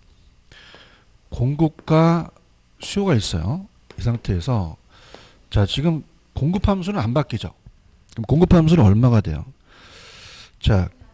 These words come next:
큐에스는 삼 P가 되죠. 자, 이건 바뀝니까? 안 바뀝니까? 안 바뀌어요. 똑같은 방향, 이건 똑같은 문제다. 그래서 얘는 무조건 떠요. 그러면 삼 P는 바뀌었어? 안 바뀌었어? 안 바뀌어요. 안 바뀌고 수요만 바뀌죠.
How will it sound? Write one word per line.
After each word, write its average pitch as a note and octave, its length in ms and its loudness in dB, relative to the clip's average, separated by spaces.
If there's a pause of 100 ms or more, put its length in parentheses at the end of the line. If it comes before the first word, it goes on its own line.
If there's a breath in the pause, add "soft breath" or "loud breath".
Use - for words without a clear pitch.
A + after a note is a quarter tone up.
큐에스는 G3 1080 0 (320)
삼 - 240 -6
P가 G#3 240 0
되죠. G#2+ 340 -6 (640)
자, A#2 100 -6
이건 D#3+ 160 -6
바뀝니까? E3+ 520 -10
안 G2+ 160 -8
바뀝니까? F#2+ 420 -12
안 G#2 80 -2
바뀌어요. E2+ 400 -4 (140)
똑같은 - 400 -6
방향, F#2+ 320 -4
이건 B2+ 160 -8 (200)
똑같은 - 320 -4
문제다. F#2 500 -6 (760 loud breath)
그래서 C#3 180 0
얘는 D#3 140 0
무조건 F3+ 320 -6
떠요. E2+ 380 -8 (600 soft breath)
그러면 D3 160 -6
삼 A#3 180 -4
P는 A3+ 280 -4
바뀌었어? D3+ 400 -6
안 G#2+ 80 -6
바뀌었어? F#2 400 -10 (100)
안 G#2+ 160 -4
바뀌어요. F2+ 320 -2 (260)
안 G#2 160 -8
바뀌고 C3 380 -6
수요만 B3+ 360 -6
바뀌죠. G2 420 -10